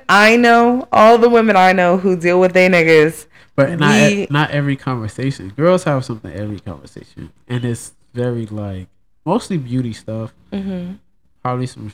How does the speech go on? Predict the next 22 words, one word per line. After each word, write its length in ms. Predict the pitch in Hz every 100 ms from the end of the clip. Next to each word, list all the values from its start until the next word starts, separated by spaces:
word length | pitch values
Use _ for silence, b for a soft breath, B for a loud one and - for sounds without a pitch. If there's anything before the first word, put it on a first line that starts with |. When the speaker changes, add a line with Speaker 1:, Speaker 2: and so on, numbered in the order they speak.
| _
Speaker 2:
shoes, 440 | 101 101 95 98
maybe 200 | 110 120
some 180 | 113 107
shit. 180 | - -
They 120 | 127
just 260 | 139 131 -
say 180 | 110 107
shit. 320 | - 92 78
They're 200 | 120 117
on 120 | 107 104
the 120 | 87
Am-, 160 | 113 _ _ _ -
"Oh, 80 | 185
I'm 100 | 196
looking 220 | 190 180
at 100 | 180
this 120 | 170
thing 200 | - 180
on 140 | 165 -
Amazon." 600 | 160 160 160 151 135 135
Like, 140 | 120 117
why? 420 | 110 123 135 110